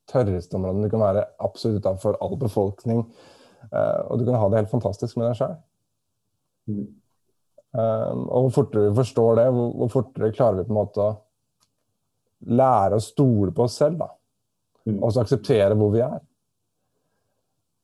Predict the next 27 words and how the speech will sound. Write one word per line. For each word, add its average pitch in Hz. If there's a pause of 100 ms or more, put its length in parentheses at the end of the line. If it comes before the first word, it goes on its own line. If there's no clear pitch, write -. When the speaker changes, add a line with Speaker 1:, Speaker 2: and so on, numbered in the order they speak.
(1120)
Speaker 1:
Fordi 135
at 127
det 127
er 90
jo 107
den 139
eneste 107
veien. 110 (400)
Altså, 123
det 127
er 110
jo 123
ikke 143
noe, 147 (920)
jeg 147
tror 110
jo 98
ikke 104
at 87
det 104
er 92
et 92
liv 92
å 92
følge 90
andre. 87 (1040)
Eh, 101